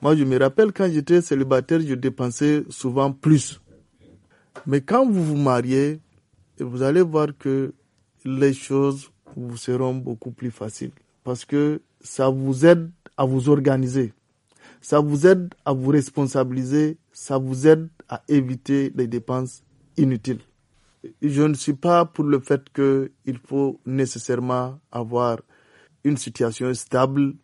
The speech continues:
pour se marier parce que les situations stables peuvent tarder, elles ne dépendent pas que de nous.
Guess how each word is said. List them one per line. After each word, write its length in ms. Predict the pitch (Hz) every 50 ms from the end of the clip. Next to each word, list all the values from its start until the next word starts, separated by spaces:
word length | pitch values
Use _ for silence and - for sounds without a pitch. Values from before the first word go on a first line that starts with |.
| _ _ _ _ _ _ _ _ _ _ _
pour 140 | - 131 131
se 140 | - - 113
marier 540 | 107 113 110 113 110 120 131 131 131 131
parce 300 | 127 - - 117 117 -
que 120 | - - 139
les 180 | 139 135 123
situations 540 | 120 - - - - 113 113 113 - 131 131
stables 540 | 120 - - - 120 120 120 123 131 127 131 - _ _ _ _ _ _ _ _
peuvent 220 | 127 131 127 120 -
tarder, 600 | - 120 107 107 117 117 127 131 131 123 117 - - _ _ _ _ _ _ _ _
elles 180 | 139 139 135
ne 80 | 135 135
dépendent 440 | 131 127 131 - - 127 127 131 131
pas 260 | - - 135 131 127
que 160 | 120 - -
de 140 | 123 110 113
nous. 200 | 110 113 110 98